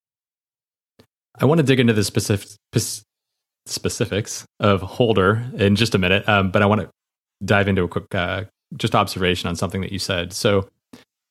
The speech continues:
um, this idea that, you know, all of your customer data is on chain, it's all public. I think, at least my observation is that there's going to be sort of an allergic reaction from marketers in the beginning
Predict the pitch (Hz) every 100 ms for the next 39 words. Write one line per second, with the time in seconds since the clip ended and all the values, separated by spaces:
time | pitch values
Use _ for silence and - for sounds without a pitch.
0 | - 123 120 113 110 - _ _ _ _
1 | - - 127 139 151 139 190 170 113 98
2 | - _ - 113 101 127 120 - 107 -
3 | 95 92 92 95 85 85 - - 95 101
4 | - - 98 90 - 101 85 90 - _
5 | _ _ _ _ _ - 123 - 208 202
6 | - _ _ _ _ - _ - - 123
7 | 135 127 117 113 98 101 98 107 92 -
8 | 95 104 107 - - 101 95 104 - 107
9 | 98 90 - 139 117 104 90 95 90 -
10 | 85 80 90 95 87 - 90 87 87 90
11 | 92 - - _ _ _ - 104 95 87
12 | 87 -